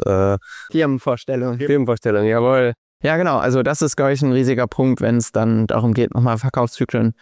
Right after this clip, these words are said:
Speaker 2: zu verkürzen, dass man halt bei der Bedarfsermittlung ein möglichst tiefgreifendes Gespräch führt. Ähm, und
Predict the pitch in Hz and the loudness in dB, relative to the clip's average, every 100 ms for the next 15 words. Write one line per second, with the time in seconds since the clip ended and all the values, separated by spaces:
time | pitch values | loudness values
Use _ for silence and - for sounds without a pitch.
0 | _ - 117 - 135 - 117 123 113 110 | _ -4 -2 0 -2 0 0 0 0 -2
1 | - 127 131 120 123 143 - - 135 139 | -2 0 2 2 0 0 -2 0 -2 0
2 | 131 135 131 - _ _ _ _ _ 139 | 0 0 0 -6 _ _ _ _ _ 0
3 | 123 117 - _ _ - 175 151 - - | 2 0 -2 _ _ 0 0 0 -2 -2
4 | 185 - 135 135 135 123 123 - - 127 | -2 -2 -2 0 -2 -2 -4 -4 -2 0
5 | 139 - 127 160 - - - - - 123 | 0 0 2 2 -4 -20 -20 -20 -6 -2
6 | 123 120 117 123 120 | 2 0 0 0 0